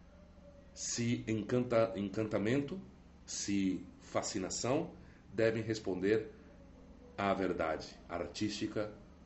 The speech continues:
do mágico. Se comicidade ou humor são próprias da sua pessoa, se a dança e o drama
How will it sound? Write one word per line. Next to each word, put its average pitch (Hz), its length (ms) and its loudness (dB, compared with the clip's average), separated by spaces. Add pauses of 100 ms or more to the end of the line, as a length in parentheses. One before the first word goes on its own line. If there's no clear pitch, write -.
(160)
do 101 100 2
mágico. 82 480 -2 (920)
Se 92 580 2 (160)
comicidade 95 840 2 (120)
ou 87 160 2
humor 104 420 2 (1120)
são - 200 -4
próprias 110 400 4
da 90 80 -4
sua 90 200 -2
pessoa, 90 560 -2 (760)
se - 160 -2
a 90 40 4
dança 101 520 2
e 85 120 2
o 82 160 0
drama 107 480 2